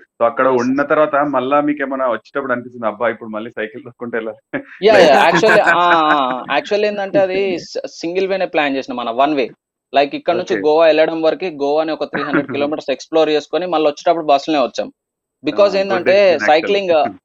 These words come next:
Speaker 1: <laughs>
Speaker 2: రిటర్న్ చేయాలి అంటే మళ్ళీ ఒక four five days పడుతుంది. And చాలా
Speaker 1: యా.
Speaker 2: Yeah interest, ఆ enthusiasm ఉండదన్న return లో.
Speaker 1: మ్మ్.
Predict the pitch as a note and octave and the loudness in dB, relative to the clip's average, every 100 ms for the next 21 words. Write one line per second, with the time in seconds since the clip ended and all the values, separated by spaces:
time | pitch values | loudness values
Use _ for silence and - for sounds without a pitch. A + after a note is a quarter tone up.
0 | _ C#3 C#3 D#3 G3 G#3 G3 - F3 F3 | _ -6 -4 0 0 -2 -8 -6 0 0
1 | F3+ F3 E3+ E3+ D#3 D#3 D#3+ D#3 D#3 D3+ | 0 -4 -6 -6 -4 -4 -4 -4 -4 -4
2 | D#3 C#3+ C#3 D3 D3+ C#3+ C#3+ C#3 C#3 C3+ | -2 -2 -4 -2 -4 -2 -6 -4 -4 -4
3 | C3+ C#3 C3+ C3+ C3 - C#3 C#3+ C#3 - | -4 -2 0 0 -2 0 2 2 2 2
4 | D3+ D#3+ F#3+ A#3 A#3 G#3 F3 D#3+ D#3+ G#3 | 0 0 2 0 2 2 4 2 2 0
5 | G#3 G3 F#3 D#3 D#3+ C#3+ A#2+ A2+ _ _ | 2 0 0 -2 0 0 -2 -10 _ _
6 | - D#3 F3 C3 G2+ G2+ F2+ | -4 0 0 0 -4 -8 -14